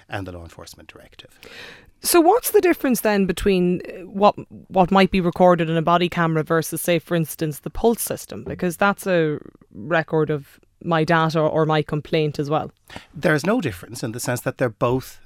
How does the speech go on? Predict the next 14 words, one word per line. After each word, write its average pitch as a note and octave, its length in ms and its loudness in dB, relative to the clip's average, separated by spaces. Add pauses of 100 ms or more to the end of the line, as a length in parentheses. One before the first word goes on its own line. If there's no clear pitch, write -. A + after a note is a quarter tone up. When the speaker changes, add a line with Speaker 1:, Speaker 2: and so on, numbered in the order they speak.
(240)
Speaker 1:
governed A2 580 -4
by, G#2 440 -8 (260)
well, A#2+ 140 2
they're B2 100 -2
both D3+ 220 2
governed B2+ 240 -4
by A#2+ 80 -2
lots A#2+ 300 -4
of, G2+ 120 -18 (240)
uh, G#2 220 -6 (180)
legislation. G#2+ 680 -6
There C3 120 -4
is G#2 140 -8
legislation, F#2+ 720 -12